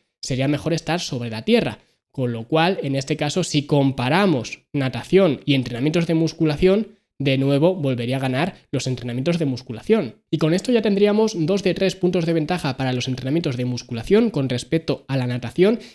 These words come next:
y ya nos quedaría ver a nivel cardiovascular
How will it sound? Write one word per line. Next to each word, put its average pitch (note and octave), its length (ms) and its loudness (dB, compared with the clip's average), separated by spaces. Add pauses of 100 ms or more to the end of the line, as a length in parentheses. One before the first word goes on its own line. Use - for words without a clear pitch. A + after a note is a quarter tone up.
y C#3 80 0
ya C#3+ 100 2
nos A3+ 160 0
quedaría G#3 640 2
ver F3 380 2
a C#3 80 -6
nivel E3 340 2
cardiovascular C#3+ 960 -2